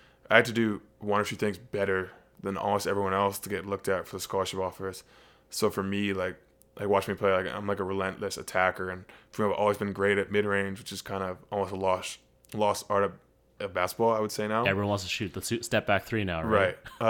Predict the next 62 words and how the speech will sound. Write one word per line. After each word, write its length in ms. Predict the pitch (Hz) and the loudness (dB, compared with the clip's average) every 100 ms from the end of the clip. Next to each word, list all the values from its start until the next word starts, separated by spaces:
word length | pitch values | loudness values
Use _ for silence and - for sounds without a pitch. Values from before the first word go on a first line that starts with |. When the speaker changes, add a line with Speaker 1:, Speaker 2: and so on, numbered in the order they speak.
| 107 | 6
Speaker 1:
Uh, 40 | |
so 180 | 98 117 | 6 0
for 120 | 104 | 0
me, 200 | 104 110 | 2 2
I 40 | 101 | 4
kinda 200 | 110 101 | 2 2
just 140 | 95 | 0
maxed 360 | 98 98 - 98 | 2 2 2 2
out 80 | 98 | 2
at 80 | |
that, 240 | 90 90 92 | 2 0 -2
and 140 | 90 | -6
we 100 | 95 | -4
go 140 | 95 95 | 0 0
to 80 | |
tournaments, 500 | 95 104 98 92 90 | 0 -2 -2 -2 -4
and, 220 | 92 92 - - _ _ _ _ - | -8 -10 -12 -20 _ _ _ _ -4
you 120 | 98 | 2
know, 140 | 92 | 6
I'd, 280 | 90 95 87 - | 6 6 0 -2
I'd 180 | 95 98 | 0 2
have, 360 | 92 92 90 - _ _ _ _ - | 2 2 0 -8 _ _ _ _ -8
you 80 | 95 | -6
know, 80 | |
twenty-five 480 | 90 107 98 98 95 | -4 -2 0 4 4
or 40 | 90 | 4
thirty 220 | 98 92 | 0 -2
in 60 | |
a 20 | 90 | -2
game. 220 | 92 87 | -2 -2
I 80 | 87 | -2
hit 180 | 92 - | -4 -4
seven 260 | - 101 92 | 2 2 4
or 60 | |
eight 80 | 92 | 0
mid-range 340 | 90 92 90 - | 0 -2 -2 -4
jumpers. 280 | 92 90 | -4 -6
The 80 | - | -4
coach 180 | 107 101 | 0 0
immediately 280 | 95 98 92 | 0 -2 0
realized, 440 | 95 92 90 87 | 0 0 0 -2
like, 180 | 92 - - - _ - | -6 -6 -18 -20 _ -6
you 80 | 95 | -4
know, 60 | |
he 80 | 104 | 0
does 180 | 98 95 | 2 0
something 220 | 98 90 | -2 -4
different 260 | 92 92 92 | -4 -4 -6
than 100 | 90 | -4
a 80 | |
lot 220 | 90 90 87 | -2 0 -2
of 100 | - | -2
players 540 | 95 92 90 90 - _ _ _ _ - 101 | 0 0 -2 -6 -12 _ _ _ _ -12 -4
do, 200 | 104 92 | -2 0
you 120 | 90 | -2
know, 100 | 90 | 0
and 80 | 98 | 0
he 60 | |
has 80 | 92 | -2
a 60 | 87 | -2
different 320 | 95 95 90 | -2 -2 -4
game. 360 | 95 101 117 | -2 -2 -2